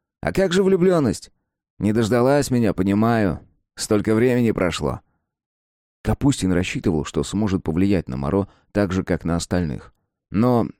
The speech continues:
то ли энергия узоров в последнем камне истощилась,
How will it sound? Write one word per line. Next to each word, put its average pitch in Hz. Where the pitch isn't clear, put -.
то 143
ли 123
энергия 95
узоров 98
в -
последнем 92
камне 90
истощилась, 85